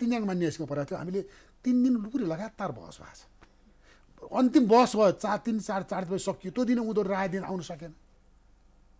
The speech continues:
हेर्नुहोस्, राय त आउन सकेन, पछि भोलिपल्ट म हेर्दै राखेर आयो।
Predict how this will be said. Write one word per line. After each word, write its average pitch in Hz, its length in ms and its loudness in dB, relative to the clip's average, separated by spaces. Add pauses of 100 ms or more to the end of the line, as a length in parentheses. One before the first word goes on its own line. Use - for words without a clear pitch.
(220)
हेर्नुहोस्, 160 200 -4
राय 190 260 0
त 151 60 -4
आउन 214 200 -4
सकेन, 220 300 -8 (560)
पछि 254 200 6
भोलिपल्ट 233 380 6
म 254 80 2
हेर्दै 185 280 4
राखेर 127 260 -4
आयो। - 300 -16